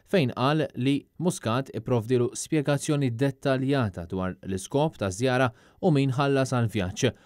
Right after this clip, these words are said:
u għalhekk intqal li Muscat ma kisirx il-kodiċi tal-etika. Madanakollu, Joseph Muscat talab biex id-dettalji għal fejn kien f'Dubai u minn fejn ġab dawn l-eluf biex seta' jmur ma jiġux żvelati lill pubbliku.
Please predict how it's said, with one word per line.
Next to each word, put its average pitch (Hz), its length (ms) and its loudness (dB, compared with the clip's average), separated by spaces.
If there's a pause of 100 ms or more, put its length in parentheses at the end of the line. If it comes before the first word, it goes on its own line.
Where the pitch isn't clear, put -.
(200)
u 92 80 0
għalhekk 143 400 -2
intqal 127 400 -2
li 107 80 0
Muscat 123 560 -4
ma 143 80 -2
kisirx 131 560 -2
il-kodiċi 113 640 -2
tal-etika. 95 560 -2 (320)
Madanakollu, 123 640 2 (320)
Joseph 127 320 0
Muscat 139 400 0 (160)
talab 156 400 2
biex 127 320 0
id-dettalji 120 640 0
għal 131 240 -2
fejn 120 400 0 (160)
kien 90 160 -4
f'Dubai 139 460 0 (340)
u 135 80 2
minn 156 240 2
fejn 131 380 0 (100)
ġab 101 220 -2 (100)
dawn 101 380 -2
l-eluf 120 400 2 (340)
biex 82 220 -10
seta' 92 260 -2
jmur 120 320 4 (320)
ma 185 140 4
jiġux 143 400 4
żvelati 117 640 2
lill 98 180 0
pubbliku. 127 460 4